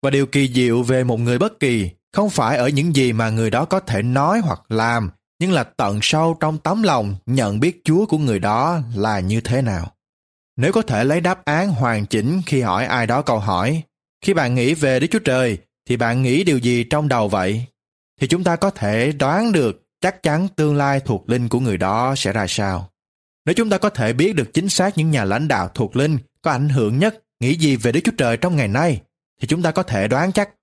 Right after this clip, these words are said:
hội thánh đó sẽ ra sao sau này.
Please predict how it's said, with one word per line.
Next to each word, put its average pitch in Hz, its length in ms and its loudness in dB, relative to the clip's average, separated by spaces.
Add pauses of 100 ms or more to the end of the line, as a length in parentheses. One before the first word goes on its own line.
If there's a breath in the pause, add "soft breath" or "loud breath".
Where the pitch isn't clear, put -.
(200)
hội 110 280 2
thánh 185 300 -2
đó 165 320 0 (240)
sẽ 110 200 0
ra 123 160 0
sao 117 440 -2
sau 110 220 -2
này. 98 300 -4